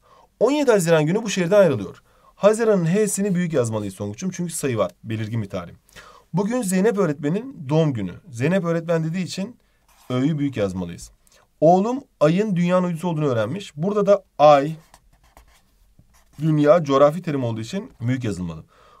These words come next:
"Konferans salonunda yüz yedi kişi vardı." Sayılar daima ayrı yazılıyor Tonguç'um. Yüz yedi, on altı, on beş hangi sayı olursa olsun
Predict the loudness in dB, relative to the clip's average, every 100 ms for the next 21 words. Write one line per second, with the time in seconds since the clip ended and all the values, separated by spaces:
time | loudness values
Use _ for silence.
0 | -4 2 2 4 2 2 -2 0 2 0
1 | 0 0 0 -2 -4 -4 0 0 0 -8
2 | -10 _ -10 -4 -2 4 6 6 2 0
3 | 2 2 0 0 0 -2 0 -4 -6 -8
4 | -10 -8 -8 -6 -6 -4 -6 -6 -8 -4
5 | -2 0 0 -4 -6 -4 -4 -6 -4 -4
6 | -2 -6 -6 -6 -8 -8 -12